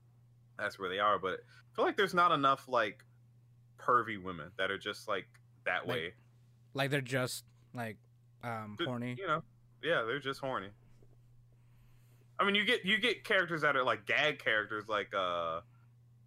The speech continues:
Speaker 1: uh, Lukuo or somebody, but, like, just to,
Speaker 2: Oh.
Speaker 1: just to have the knowledge that, oh yeah, Z-, the reason why they have sex every night outside of having a child is just because she's usually one to bring it up. She just likes to have sex.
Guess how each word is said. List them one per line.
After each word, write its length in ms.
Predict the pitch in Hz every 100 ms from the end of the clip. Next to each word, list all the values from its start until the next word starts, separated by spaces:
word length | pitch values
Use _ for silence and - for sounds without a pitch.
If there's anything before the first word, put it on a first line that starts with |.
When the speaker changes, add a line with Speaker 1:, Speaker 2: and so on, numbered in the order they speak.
| - -
Speaker 1:
uh, 480 | 104 92 85 76 65 55 - 107
Lukuo 260 | 110 123 123
or 220 | 101 95
somebody, 440 | - 98 98 95
but, 100 | 95
like, 240 | 98 101 -
just 300 | 160 160 -
to, 260 | 196 170 -
Speaker 2:
Oh. 300 | 147 151 135
Speaker 1:
just 180 | 165 214
to 100 | 190
have 220 | 170 175 156
the 80 |
knowledge 420 | 135 131 135 123 -
that, 160 | 113
oh 120 | 117 190
yeah, 180 | 180
Z-, 300 | 131 131 131 123
the 80 | 143
reason 240 | 147 185
why 120 | 170 151
they 100 | 143
have 160 | 151
sex 220 | - 165 156
every 120 | 131
night 140 | 120 110
outside 360 | 120 117 127
of 140 | 117 113
having 220 | 120 110
a 40 | 101
child 300 | 147 139 107
is 40 |
just 160 | 101 110
because 400 | 113 120 107 - - - - - - - -
she's 400 | - - 175 160
usually 280 | 151 135 135
one 180 | 123 123
to 80 | 110
bring 180 | 117
it 60 | 107
up. 180 | 107 -
She 100 | 110
just 280 | 104 104 - - -
likes 300 | 98 98 - -
to 120 | 107
have 240 | 95 95
sex. 380 | - 82 - -